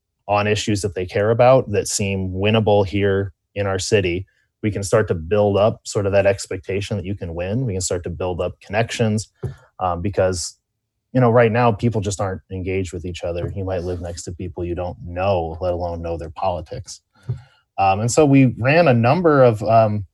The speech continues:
single issue campaigns that we thought had sort of popular appeal and mostly won them. I gotta give us some credit there, whether it was Bismarck Hill or this Plaza thing or the, uh, the F O P trying to buy public property for pennies. They actually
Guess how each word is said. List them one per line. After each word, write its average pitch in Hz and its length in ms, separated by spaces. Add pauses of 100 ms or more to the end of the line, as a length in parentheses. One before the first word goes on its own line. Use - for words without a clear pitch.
(260)
single 139 380
issue 127 240
campaigns 123 600
that 107 80
we 107 100
thought 107 240
had 98 200
sort 101 180
of 95 80
popular 101 460
appeal 104 540 (500)
and 120 340
mostly 147 460
won 120 360
them. 78 320 (120)
I 104 120
gotta 107 380
give 113 180
us 107 160
some 95 160
credit 120 340
there, 87 200
whether 95 240
it 85 40
was 90 180
Bismarck 98 500
Hill 113 260
or 104 80
this 92 160
Plaza 104 460
thing 101 400
or 90 80
the, 85 180
uh, 80 160 (160)
the 98 140
F 101 180
O 95 80
P 95 220
trying 95 260
to 90 60
buy 87 400 (340)
public 98 320
property 95 480
for 92 160
pennies. 98 500 (520)
They 117 80
actually 120 560